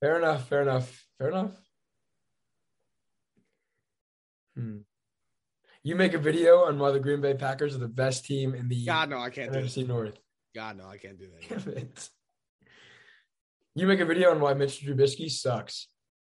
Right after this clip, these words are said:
Speaker 2: I can't do that either. <laughs>
Speaker 1: Okay, so th-, I'm hearing a lot of can'ts. I'm hearing a lot of can't. You
Speaker 2: Can't.
Speaker 1: can. You just choose not to.
Speaker 2: No, I literally can't.
Speaker 1: When are you gonna pay me my money? Can you pay me my twenty-five bucks, by the way?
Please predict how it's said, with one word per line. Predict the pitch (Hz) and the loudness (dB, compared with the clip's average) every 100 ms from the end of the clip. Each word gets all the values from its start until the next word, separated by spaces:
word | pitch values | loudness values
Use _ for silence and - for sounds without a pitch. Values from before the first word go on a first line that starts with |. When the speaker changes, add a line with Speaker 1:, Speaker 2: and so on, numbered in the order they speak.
| _ _ _ _ _ _ _ | _ _ _ _ _ _ _
Speaker 2:
I | 98 | -18
can't | 113 95 92 | -16 -18 -18
do | 95 | -20
that | 95 92 95 | -20 -20 -20
either. | 92 98 | -20 -16
<laughs> | - - - _ _ _ 143 | -16 -16 -20 _ _ _ -2
Speaker 1:
Okay, | 139 139 113 | 0 0 0
so | 113 117 127 | -2 -2 0
th-, | 127 | 2
I'm | 151 | 2
hearing | 156 196 | 4 4
a | 139 | 4
lot | 139 | 2
of | 123 | -2
can'ts. | - 139 117 - - - | -4 -6 -6 -8 -10 -8
I'm | 135 | -2
hearing | 143 139 | 0 2
a | |
lot | 131 | 0
of | 113 | -2
can't. | - 120 - - _ - | -4 -6 -6 -16 _ -6
You | 147 | -4
Speaker 2:
Can't. | 123 220 180 - | 2 4 4 2
Speaker 1:
can. | 143 131 _ _ | -10 -18 _ _
You | 143 | -4
just | 147 127 | -2 -2
choose | - 156 | -2 0
not | 127 135 120 | 0 0 -2
to. | 110 104 - _ _ | -6 -12 -16 _ _
Speaker 2:
No, | 120 | -12
I | 101 104 | -10 -12
literally | 113 101 101 | -12 -12 -12
can't. | - 71 - _ _ _ _ _ _ _ _ _ _ _ _ _ _ _ _ _ _ _ | -16 -20 -20 _ _ _ _ _ _ _ _ _ _ _ _ _ _ _ _ _ _ _
Speaker 1:
When | 156 269 | 0 2
are | |
you | 320 | 4
gonna | 202 | 6
pay | 220 | 6
me | |
my | 202 147 | 6 4
money? | 143 160 123 - | 4 2 0 -6
Can | 170 | 0
you | 190 | 2
pay | 196 269 | 2 0
me | |
my | 247 190 | -2 -2
twenty-five | - 185 185 151 | -2 0 2 2
bucks, | 127 143 - | 0 -4 -2
by | 175 | -2
the | 185 | 0
way? | 196 220 | 0 -2